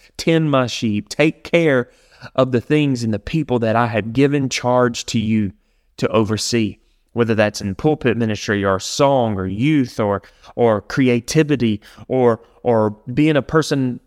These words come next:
that has a podcast or a preacher or what-, whoever and whatever it may be, God says, "I have something that, for you to do. No matter the mistakes and the problems and the issues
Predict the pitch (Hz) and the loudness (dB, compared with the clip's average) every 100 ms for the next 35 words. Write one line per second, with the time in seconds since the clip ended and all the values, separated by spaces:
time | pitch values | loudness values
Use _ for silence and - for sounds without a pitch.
0 | - 127 135 151 139 - 156 143 135 - | -4 -2 0 0 -2 -2 0 0 -2 -4
1 | 120 107 110 120 120 117 160 160 - 120 | -2 -2 -2 0 0 0 0 -2 -2 0
2 | 131 135 165 160 180 185 180 139 120 123 | 2 2 2 2 0 2 0 0 0 0
3 | 156 165 139 135 110 135 127 135 135 135 | 0 0 0 -2 0 0 0 -2 -2 -2
4 | 143 147 135 143 160 160 147 165 165 147 | 0 -2 0 0 0 0 0 0 0 -2
5 | 131 143 135 135 123 127 107 107 110 113 | -2 -2 0 0 0 0 0 0 0 0
6 | 147 156 156 151 - 143 139 - 101 - | 0 0 0 -2 2 2 2 -4 -8 -4
7 | 131 139 139 139 - _ _ - 110 - | 0 0 0 -4 -8 _ _ -4 -2 0
8 | 131 - 127 123 123 | 0 2 2 2 -2